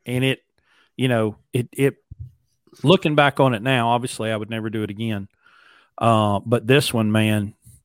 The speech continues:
gosh Almighty, Th-, this, this, uh, it, this ought to be criminal. It, it really should. It, it, it ought to be illegal,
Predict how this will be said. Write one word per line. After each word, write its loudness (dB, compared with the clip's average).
gosh -2
Almighty, -10
Th-, 6
this, 6
this, 4
uh, 8
it, -4
this 4
ought 6
to 2
be 0
criminal. -10
It, -2
it 0
really 4
should. -10
It, -4
it, -4
it 0
ought 6
to 2
be 2
illegal, 2